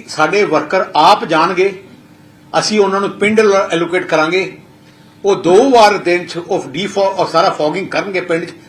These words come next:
ਜਿੱਥੇ ਮੱਛਰ ਤੇ ਆਹ ਬਿਮਾਰੀਆਂ ਫੈਲਣ ਦਾ ਚਾਂਸ ਹੈ। ਸੋ ਸਾਡੇ ਕੋਲੇ ਅੱਜ ਅਸੀਂ ਮੀਟਿੰਗ ਵਿੱਚ ਅਸੀਂ ਆਪਣਾ ਇੱਕ ਕੰਟਰੋਲ ਰੂਮ ਬਣਾਇਆ ਹੈ, ਆਪਣਾ ਪਾਰਟੀ ਦਾ ਇੱਥੇ ਦਫ਼ਤਰ ਵਿੱਚ, ਜਿਹਨੂੰ ਹੈੱਡ ਕਰ ਰਿਹਾ ਡਾਕਟਰ ਚੀਮਾ। ਉਹਨਾਂ ਦੇ ਨਾਲ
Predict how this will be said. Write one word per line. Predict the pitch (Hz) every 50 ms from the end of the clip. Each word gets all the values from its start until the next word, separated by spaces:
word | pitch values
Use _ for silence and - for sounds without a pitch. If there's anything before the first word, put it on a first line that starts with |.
| - -
ਜਿੱਥੇ | - 165 170 - 180
ਮੱਛਰ | 160 143 151 151 151 - - 190 190 185
ਤੇ | 185 - 175 175
ਆਹ | 170 170 165
ਬਿਮਾਰੀਆਂ | 160 - - - 143 143 147 143 143 139 139 151 151 147
ਫੈਲਣ | - 139 139 139 135
ਦਾ | 135 135
ਚਾਂਸ | 131 - 139 135 135 127 -
ਹੈ। | 156 165 175 - - - - - - - - -
ਸੋ | - 202
ਸਾਡੇ | - - 151 156 160 180
ਕੋਲੇ | 180 - 196 202 208 202 202 - - - - - - - - - 151
ਅੱਜ | 165 160 180
ਅਸੀਂ | 170 - 196 175
ਮੀਟਿੰਗ | 160 151 151 151 190 190 185
ਵਿੱਚ | 180 180 - 185
ਅਸੀਂ | - - 170 175
ਆਪਣਾ | 160 - - 175
ਇੱਕ | 165 -
ਕੰਟਰੋਲ | - 160 135 120 143 165 175 196 202
ਰੂਮ | 190 190 202 196
ਬਣਾਇਆ | 143 170 165 160 156 156 165
ਹੈ, | 156 - - - - - - - - - - - - - - -
ਆਪਣਾ | 147 180 - 170 160 156
ਪਾਰਟੀ | 156 - 151 147 143 - 175 165
ਦਾ | 151 160 156
ਇੱਥੇ | 139 - - - 156
ਦਫ਼ਤਰ | 151 139 135 131 - 185 160
ਵਿੱਚ, | 156 170 190 - - - - - - - - - -
ਜਿਹਨੂੰ | 160 170 180 185 - - 135
ਹੈੱਡ | 156 151
ਕਰ | - - 165 151
ਰਿਹਾ | 151 165 160
ਡਾਕਟਰ | 156 147 127 - - 147
ਚੀਮਾ। | 135 - - 139 127 151 175 185 - - - - - - - _ _ -
ਉਹਨਾਂ | 170 170 180 180 165
ਦੇ | 160 151
ਨਾਲ | 147 151 160 160 165 165